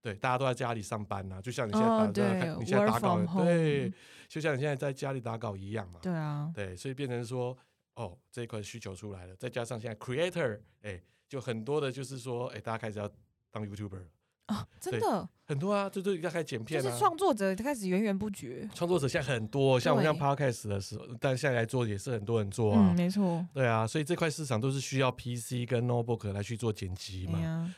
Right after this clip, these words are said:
Speaker 1: 对，那再加上可能在家里又要工作嘛。
Speaker 2: 真的。
Speaker 1: 对，然后所以这一块你在家里做创作者，其实，哎，你看哦，欧美疫情那么严重，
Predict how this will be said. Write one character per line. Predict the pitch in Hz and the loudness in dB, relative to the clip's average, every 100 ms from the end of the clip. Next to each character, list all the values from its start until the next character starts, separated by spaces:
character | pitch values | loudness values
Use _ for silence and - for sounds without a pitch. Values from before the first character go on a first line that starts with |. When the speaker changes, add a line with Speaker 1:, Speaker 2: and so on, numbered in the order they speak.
| - | -4
Speaker 1:
对， | 104 92 | -2 0
那 | 117 | 0
再 | 135 | 0
加 | 131 | 0
上 | 120 117 | 0 0
可 | |
能 | 98 | 0
在 | 104 | -2
家 | 113 110 110 | 0 0 -2
里 | 101 | 0
又 | 104 | -2
要 | 101 | 0
工 | 101 98 | -2 -4
作 | - 95 | -6 -8
嘛。 | 87 80 | -10 -10
Speaker 2:
真 | 180 170 | -6 -4
的。 | 160 | -4
Speaker 1:
对， | 87 110 87 95 | -2 -2 -2 -4
然 | 113 | -2
后 | 117 | -2
所 | 135 | -2
以 | 120 | -2
这 | 131 | -2
一 | 123 | 0
块 | 127 | -2
你 | 104 | 0
在 | 143 | -2
家 | 143 147 | 0 0
里 | 123 | 0
做 | 135 | -2
创 | 127 127 | -2 0
作 | 127 | 0
者， | 110 98 | 0 -2
其 | - 110 | -4 -6
实， | 107 101 98 | -4 -6 -6
哎， | - 117 117 - | -6 -6 -8 -12
你 | 101 | -8
看 | 117 | -4
哦， | 110 98 - _ _ | -2 -4 -8 _ _
欧 | 113 | -2
美 | 113 98 90 - _ _ _ | 0 0 -4 -10 _ _ _
疫 | 113 | -10
情 | - | -6
那 | 98 | -4
么 | 107 | -2
严 | 101 92 | -2 -2
重， | 104 98 | -2 -4